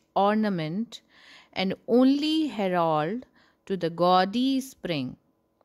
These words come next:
Within thine own bud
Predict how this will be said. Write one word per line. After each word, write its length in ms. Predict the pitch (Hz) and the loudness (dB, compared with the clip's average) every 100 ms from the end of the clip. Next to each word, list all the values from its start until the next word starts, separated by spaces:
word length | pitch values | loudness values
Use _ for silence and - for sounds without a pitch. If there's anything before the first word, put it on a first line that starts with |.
| _ _ _ _ _ _ _ | _ _ _ _ _ _ _
Within 480 | 196 226 254 359 370 | -2 0 0 2 2
thine 340 | 359 311 311 - | 4 4 2 -2
own 560 | - 220 240 269 247 175 | 0 4 6 6 4 2
bud 400 | 175 160 170 | 2 2 0